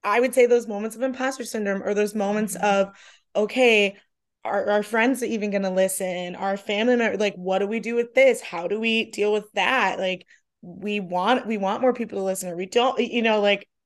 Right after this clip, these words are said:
Speaker 1: it, it's a, it's, I don't wanna say it's a lot 'cause I can say more than that, but, you know, <laughs>
Speaker 2: Mm-hmm.
Speaker 1: like, it is, yeah.
Speaker 2: It's a large volume.
Speaker 1: Mm-hmm. Yes, it's a very large, it's a very large volume, very large chapter. But,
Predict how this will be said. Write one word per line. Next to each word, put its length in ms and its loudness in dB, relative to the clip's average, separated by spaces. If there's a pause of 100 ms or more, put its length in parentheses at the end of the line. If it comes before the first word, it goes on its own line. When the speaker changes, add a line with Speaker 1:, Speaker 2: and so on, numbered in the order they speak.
(140)
Speaker 1:
it, 380 0 (400)
it's 160 -4
a, 120 -10 (280)
it's, 440 -6 (680)
I 40 0
don't 120 2
wanna 140 2
say 140 2
it's 100 -2
a 40 -2
lot 280 0
'cause 100 -14
I 80 -10
can 120 -12
say 180 -6
more 200 -6
than 140 -18
that, 200 -10
but, 140 -2
you 120 4
know, 160 6
<laughs> 480 -4
Speaker 2:
Mm-hmm. 160 4
Speaker 1:
like, 260 -2 (560)
it 120 0
is, 460 -4
yeah. 220 -8
Speaker 2:
It's 140 0
a 40 6
large 400 6
volume. 640 0 (320)
Speaker 1:
Mm-hmm. 420 0
Yes, 300 4
it's 180 -4
a 40 0
very 300 2
large, 340 0 (160)
it's 100 -20
a 40 -14
very 180 0
large 220 0
volume, 380 -4
very 220 6
large 360 2
chapter. 640 -8 (560)
But, 440 4